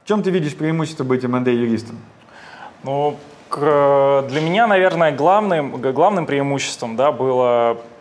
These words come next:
Speaker 2: м, моментальное вовлечение в работу. То есть я помню, что я только пришёл в Алрут, я там был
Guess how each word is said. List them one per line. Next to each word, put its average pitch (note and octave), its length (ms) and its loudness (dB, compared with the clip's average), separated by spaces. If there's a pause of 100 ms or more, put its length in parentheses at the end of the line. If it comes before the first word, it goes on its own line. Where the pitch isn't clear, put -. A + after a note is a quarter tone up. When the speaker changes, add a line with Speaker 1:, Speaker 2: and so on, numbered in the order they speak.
Speaker 2:
м, A2 260 -16 (800)
моментальное D3 760 0
вовлечение B2+ 680 -4
в A#2+ 40 -2
работу. A#2+ 380 -2
То - 140 -16
есть - 260 -16
я B2 420 2
помню, D3 220 -2
что B2+ 300 -2
я B2 100 2
только B2+ 220 -2
пришёл B2+ 320 -4
в A2+ 80 0
Алрут, D3 400 0 (280)
я G#2 360 -2 (180)
там G#2 280 -14
был A2 280 -4